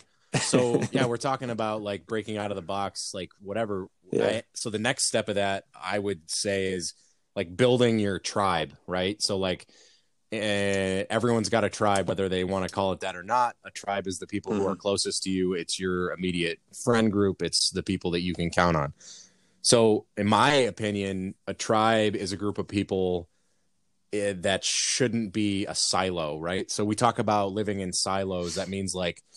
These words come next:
Speaker 1: uh, it's like a, I'm gonna use this example 'cause it's a huge thing right now. Like, on Facebook, you join these groups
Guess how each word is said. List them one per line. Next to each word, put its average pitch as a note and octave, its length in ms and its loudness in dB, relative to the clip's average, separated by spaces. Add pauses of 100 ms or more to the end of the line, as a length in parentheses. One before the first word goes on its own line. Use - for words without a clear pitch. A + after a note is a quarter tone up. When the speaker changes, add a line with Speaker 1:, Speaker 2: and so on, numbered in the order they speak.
(720)
Speaker 1:
uh, F2+ 400 2
it's A#2+ 160 6
like G#3 160 6
a, A#2 280 4
I'm C#3+ 120 0
gonna D#3+ 100 2
use C3 260 0
this A2+ 180 -2
example G2 380 -6
'cause F2+ 220 -4
it's - 280 -4
a G#2 120 -4
huge A#2+ 460 0
thing G2+ 200 2
right F#2 140 -2
now. F2 140 -2
Like, F#2+ 160 -4
on G#2 120 2
Facebook, G2+ 520 2
you G#2 80 -2
join A2+ 240 2
these G2 180 0
groups G#2 520 0